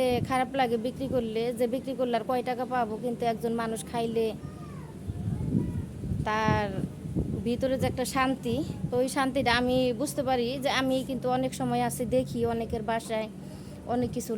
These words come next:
লাগান, যেমন পাশের বাড়িতে সবেদা গাছ লাগাইছে, ছোট্ট গাছের মধ্যে প্রচুর সবেদা হয়েছে, তো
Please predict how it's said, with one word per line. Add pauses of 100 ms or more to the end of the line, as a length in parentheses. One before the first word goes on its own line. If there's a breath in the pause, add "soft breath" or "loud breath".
লাগান, (100)
যেমন (120)
পাশের
বাড়িতে (120)
সবেদা
গাছ (120)
লাগাইছে, (840 loud breath)
ছোট্ট (140)
গাছের
মধ্যে
প্রচুর (100)
সবেদা
হয়েছে, (880 loud breath)
তো